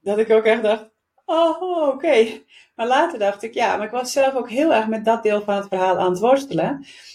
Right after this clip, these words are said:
Eh, ik moest heel veel moeite doen om dat, om dat een beetje rond te krijgen.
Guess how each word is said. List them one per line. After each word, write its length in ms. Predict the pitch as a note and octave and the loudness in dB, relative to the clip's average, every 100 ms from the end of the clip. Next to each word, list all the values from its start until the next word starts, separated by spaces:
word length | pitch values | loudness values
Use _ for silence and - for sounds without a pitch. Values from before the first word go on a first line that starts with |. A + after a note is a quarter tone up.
| _ _ | _ _
Eh, 280 | F#3+ F#3 F#3 | -4 -4 -4
ik 80 | F#3 | -6
moest 220 | G3 G3+ | -10 -8
heel 220 | G#3 C4 C#4 | 0 2 2
veel 140 | G3+ | -2
moeite 300 | G#3+ C#4 - | -2 -4 -2
doen 200 | F#3 F#3 | -2 0
om 120 | F#3+ | 2
dat, 360 | F#3+ F#3 - - _ - | 2 2 -2 -16 _ -4
om 100 | G#3 | 0
dat 180 | G3+ G3+ | 0 2
een 60 | |
beetje 260 | G3 G3 F#3+ | -2 0 -2
rond 200 | A#3 B3 | -2 -4
te 60 | |
krijgen. 640 | - D#3+ D#3+ E3 B3 C#4 | -6 -2 -2 -2 -4 -8